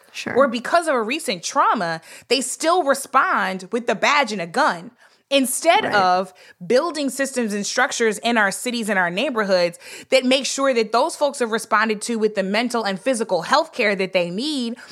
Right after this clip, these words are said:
Speaker 2: and that then that health care doesn't saddle them with a massive bill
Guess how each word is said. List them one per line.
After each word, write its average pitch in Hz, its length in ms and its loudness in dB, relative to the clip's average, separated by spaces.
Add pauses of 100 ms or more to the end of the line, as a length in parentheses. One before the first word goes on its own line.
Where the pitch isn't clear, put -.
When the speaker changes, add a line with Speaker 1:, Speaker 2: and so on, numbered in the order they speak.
(200)
Speaker 2:
and 240 160 2
that 262 180 4
then 269 380 -2
that 247 200 0
health 285 280 0
care 202 300 0
doesn't 208 320 -2
saddle 262 400 0
them 196 240 -2
with 196 160 -4
a 196 80 2
massive 202 560 -2
bill 226 420 2